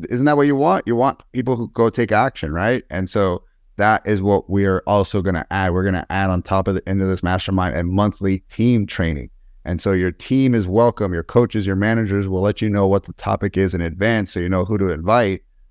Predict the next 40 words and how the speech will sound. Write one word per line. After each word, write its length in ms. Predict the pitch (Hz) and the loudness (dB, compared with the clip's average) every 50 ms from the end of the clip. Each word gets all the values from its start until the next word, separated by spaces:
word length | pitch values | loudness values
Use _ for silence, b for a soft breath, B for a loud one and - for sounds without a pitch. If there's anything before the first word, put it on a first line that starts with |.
| _ _ _ | _ _ _
but 160 | 95 95 80 | -4 -2 0
they're 140 | 104 104 104 | 0 0 0
gonna 180 | 110 107 104 | 0 0 0
get 200 | 95 92 113 113 | 0 0 0 2
it 180 | 110 98 - - | 2 0 -2 -6
straight 380 | - - - 113 117 113 - | -10 -4 0 0 0 0 0
from 180 | - - 98 98 | -2 -2 0 0
me 160 | 107 110 101 | 2 0 0
and 160 | 90 90 90 | 0 -2 -2
Matt, 380 | 92 104 113 113 98 90 82 - - - - - - - - | 0 0 0 0 -2 -4 -6 -8 -12 -20 -20 -20 -20 -8 -4
and 160 | 98 95 95 92 | -2 -2 0 2
we're 220 | 98 104 101 104 | 2 2 2 2
gonna 200 | 95 98 92 92 | 2 2 0 0
give 240 | 87 82 95 87 85 87 87 - - | 0 0 0 0 0 -2 -6 -8 -2
your 260 | 92 95 98 104 98 | 0 2 4 4 2
team 480 | - - - 95 90 90 82 87 85 - - | 2 0 -2 0 0 0 -2 -4 -4 -2 -2
direct 380 | 92 87 90 90 82 76 - | 0 2 2 2 0 -2 -4
training. 420 | - - 98 90 78 69 64 - - - | -4 -2 -2 -2 -2 -2 -6 -10 -10 -8
And 140 | - 85 - | -6 -6 -2
so 200 | - 92 85 80 | -2 0 0 0
you're 220 | 82 85 92 92 | 0 -2 -2 -2
gonna 180 | 92 92 87 - | -2 -2 -4 -4
see 240 | - 95 92 90 | -4 -4 -4 -4
just 240 | 78 - 87 82 - - - _ _ _ _ | -4 -4 -6 -6 -6 -12 -20 _ _ _ _
to, 120 | - 101 80 | -4 -4 -2
to 140 | - 120 | 2 4
us, 260 | 110 131 151 135 - - | 4 6 6 4 4 2
we're 120 | 117 110 | 2 4
like, 220 | 107 101 92 92 | 4 2 2 0
"That's 280 | 95 123 139 135 - - | 2 2 2 2 0 -4
the 80 | - 110 | -4 -4
master." 320 | 113 113 110 98 - 104 | -2 -2 -2 -4 -6 -6
Like, 160 | 95 95 92 | -4 -4 -2
we 120 | 101 123 120 | -2 -2 -2
can 140 | 131 117 | -2 -6
stop 340 | 104 - - 127 120 101 92 | -6 -2 0 0 0 0 0
there. 300 | 104 110 98 78 62 76 | -2 -2 -2 -4 -4 -4
We 100 | 87 101 | -2 -2
have, 120 | 104 104 104 | 0 0 0
like, 240 | 107 104 90 - | 0 -2 -4 -6